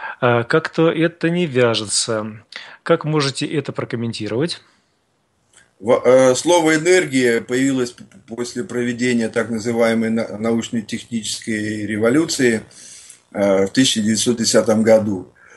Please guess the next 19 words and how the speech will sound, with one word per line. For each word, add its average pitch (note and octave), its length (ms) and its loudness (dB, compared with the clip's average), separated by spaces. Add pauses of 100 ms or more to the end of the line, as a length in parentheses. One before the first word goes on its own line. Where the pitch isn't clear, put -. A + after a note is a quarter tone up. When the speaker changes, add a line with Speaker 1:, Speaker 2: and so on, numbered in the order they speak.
(160)
Speaker 2:
Что, D3 480 4
значит, B2+ 440 0
у-, A#2+ 60 -4 (540)
уважаемый, A2 680 0 (180)
э, D2 300 -20 (180)
значит, F2+ 320 -16
оппонент A2+ 460 -2
там, G2+ 280 -8 (420)
э, A#2 140 -2
э, A#2+ 220 2
вкладывает C3+ 560 0
слово C3+ 320 -4
«энергия», A#2+ 680 -4 (140)
значит, G2 420 -20
э, F#2 80 -20 (300)
это - 160 -18
можно G#2 360 -12
как F#2+ 220 -18
бы G2 220 -16